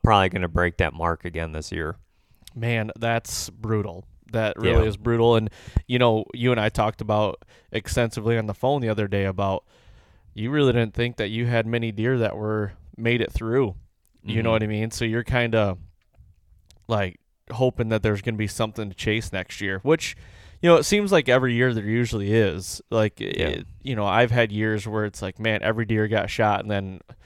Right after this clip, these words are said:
Speaker 2: all of a sudden just one shows up, and you're like, "Wow, okay.
Speaker 1: Yeah.
Speaker 2: Yeah.
Speaker 1: Yeah.
Speaker 2: Where, where have you been?"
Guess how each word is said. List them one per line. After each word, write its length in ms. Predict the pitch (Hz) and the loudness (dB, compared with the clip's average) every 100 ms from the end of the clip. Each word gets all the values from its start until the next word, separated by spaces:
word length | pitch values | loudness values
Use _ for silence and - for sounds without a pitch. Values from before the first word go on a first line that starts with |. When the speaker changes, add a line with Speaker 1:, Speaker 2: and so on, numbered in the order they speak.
| - - _ | -20 -20 _
Speaker 2:
all 140 | 98 104 | 0 0
of 60 | |
a 40 | 95 | 0
sudden 300 | - 101 101 | -2 -2 -2
just 200 | 101 - | -6 -4
one 180 | 101 98 | -6 -6
shows 320 | - 95 95 | -6 -6 -4
up, 160 | 95 - | -6 -6
and 80 | |
you're 100 | 92 | -8
like, 200 | 90 90 | -8 -8
"Wow, 380 | 92 101 90 90 - - | -4 -2 -2 -8 -14 -14
okay. 300 | - 98 98 - - | -6 -4 -6 -10 -8
Speaker 1:
Yeah. 120 | - 104 | -6 -4
Speaker 2:
Yeah. 200 | 98 90 _ | -4 -6 _
Speaker 1:
Yeah. 200 | 92 87 | -2 0
Speaker 2:
Where, 120 | 117 | 0
where 340 | 98 - 113 120 | -2 -6 -2 0
have 60 | 104 | 0
you 120 | 120 | -4
been?" 300 | 98 92 | -4 -6